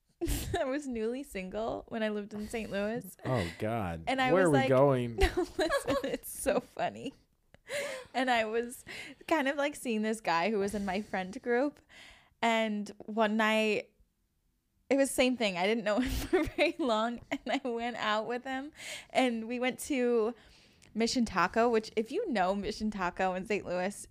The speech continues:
Speaker 1: you get after ten o'clock. They, I don't know. I don't think they do it anymore. But after ten o'clock, you get two dollar tequila shots and two dollar tacos. So I went with him, and we had,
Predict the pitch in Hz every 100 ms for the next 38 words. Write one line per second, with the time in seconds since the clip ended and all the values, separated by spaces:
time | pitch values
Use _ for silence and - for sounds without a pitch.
0 | - 208 233 262 233 - - 214 226 277
1 | 254 254 240 214 - 190 165 - - 175
2 | 247 262 269 - 226 247 262 247 202 196
3 | 196 180 170 170 165 - 202 214 220 202
4 | 190 - 202 202 185 180 - 226 190 202
5 | 202 208 208 202 226 247 269 285 196 -
6 | 208 180 175 196 - 170 - - 120 -
7 | - - - - - - - - 240 214
8 | 196 185 - _ _ _ - 214 202 247
9 | 254 240 - 269 - 254 240 240 240 -
10 | 208 220 214 214 214 202 190 185 185 180
11 | 180 -